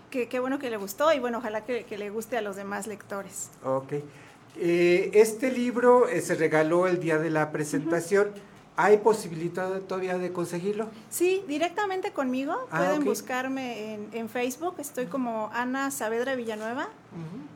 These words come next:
Speaker 1: Eh, ahí pueden buscarme o pueden mandarme un mensaje WhatsApp. No sé si, si pueda dar el
Speaker 2: Claro,
Speaker 1: teléfono.
Speaker 2: adelante, por
Speaker 1: Es
Speaker 2: favor.
Speaker 1: cuatro cuatro dos, ciento noventa y cuatro,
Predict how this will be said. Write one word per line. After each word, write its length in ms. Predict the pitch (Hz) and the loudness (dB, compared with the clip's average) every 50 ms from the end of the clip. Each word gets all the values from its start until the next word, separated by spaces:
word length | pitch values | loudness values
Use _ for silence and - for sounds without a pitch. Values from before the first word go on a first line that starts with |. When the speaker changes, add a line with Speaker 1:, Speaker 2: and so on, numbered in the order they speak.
| - - 220 | -14 -10 -8
Speaker 1:
Eh, 280 | 220 220 214 208 208 214 - | -8 -6 -6 -8 -8 -8 -6
ahí 240 | 226 214 226 240 | -4 -2 -2 -2
pueden 240 | 233 254 262 262 262 | -2 -2 -2 -2 -2
buscarme 640 | 240 226 - - 285 269 277 277 285 294 302 311 - | -4 -6 -6 -2 0 0 0 0 0 -2 -2 -2 -2
o 80 | 262 240 | -4 -4
pueden 260 | - 262 262 262 247 | -2 -2 -2 0 -2
mandarme 440 | 233 226 226 226 226 226 240 240 233 | -2 -4 -4 -4 -4 -4 -4 -4 -4
un 80 | 233 | -4
mensaje 840 | 220 214 214 208 - 226 208 214 214 - 240 220 214 208 208 202 - - - 214 | -6 -6 -6 -6 -6 -6 -6 -8 -8 -10 -10 -8 -8 -8 -10 -10 -12 -14 -8 -2
WhatsApp. 560 | 233 226 233 233 - 285 285 302 330 330 320 | -2 -2 -2 -2 -2 -2 0 0 0 0 -2
No 140 | 254 240 233 | -4 -6 -6
sé 140 | - 240 233 | -6 -8 -8
si, 200 | - 233 233 240 | -8 -10 -10 -10
si 80 | 240 | -12
pueda 220 | 240 - 240 226 226 | -8 -6 -4 -4 -4
dar 140 | 226 226 | -4 -4
el 100 | 226 226 | -6 -6
Speaker 2:
Claro, 100 | - 214 - 180 185 202 - - | -6 -4 0 0 2 2 2 2
Speaker 1:
teléfono. 60 | - | 2
Speaker 2:
adelante, 340 | 190 185 196 202 202 - - | 2 0 -2 -2 -4 -4 -8
por 140 | 196 185 - | -8 -4 -2
Speaker 1:
Es 260 | 240 240 208 220 - | 0 0 0 0 -2
Speaker 2:
favor. 100 | - - - | -4 -2 2
Speaker 1:
cuatro 300 | 277 277 277 285 294 294 | 2 2 2 0 -2 -2
cuatro 360 | 277 269 262 269 262 247 233 | -2 -2 0 -2 -2 -4 -2
dos, 420 | 240 254 277 302 339 349 - - - | -2 0 0 0 0 0 -2 -6 -6
ciento 480 | - - - 269 262 269 277 269 277 269 | -6 -4 -4 -2 -2 -2 -2 -2 -4 -4
noventa 460 | 262 254 226 226 220 208 214 208 208 | -4 -4 -4 -4 -6 -6 -6 -6 -8
y 60 | 208 | -6
cuatro, 580 | 208 - 247 247 247 247 - 285 294 320 330 | -4 -2 0 0 0 -2 -2 -2 -2 -2 -2